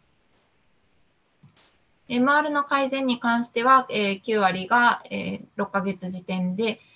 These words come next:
えー、二度以下ですね、マイルド以下に収まっています。で、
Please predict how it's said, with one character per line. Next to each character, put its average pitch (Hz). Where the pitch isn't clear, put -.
え -
ー、 -
二 190
度 165
以 180
下 -
で 175
す 175
ね、 175
マ 185
イ 180
ル 180
ド 170
以 185
下 175
に 214
収 185
ま 175
っ -
て 151
い 151
ま 165
す。 -
で、 254